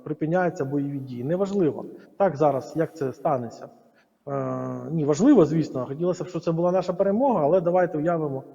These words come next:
гіпотетичну ситуацію, що завтра бойові дії припинилися, повертається український флот, е, в нашу акваторію. Е, звісно, виконувати завдання з розмінування акваторії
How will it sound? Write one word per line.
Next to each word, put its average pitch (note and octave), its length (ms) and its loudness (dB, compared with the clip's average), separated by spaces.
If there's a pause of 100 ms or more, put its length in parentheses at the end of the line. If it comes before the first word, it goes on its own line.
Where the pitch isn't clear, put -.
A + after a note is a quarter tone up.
(240)
гіпотетичну F3+ 640 0
ситуацію, F#3+ 600 -2
що - 160 -10
завтра E3 420 -2 (300)
бойові D#3+ 340 4
дії E3+ 260 0
припинилися, C#3 680 -6
повертається E3 520 0
український D#3 440 -6
флот, A#2 280 -16
е, - 80 -20 (1040)
в F3+ 200 4
нашу E3+ 300 0
акваторію. C3+ 580 -4 (240)
Е, C#3 40 -12 (520)
звісно, D#3 680 -4
виконувати D#3 500 -2
завдання D3+ 400 -2
з C3+ 80 -6
розмінування D#3+ 640 0
акваторії D#3+ 540 -2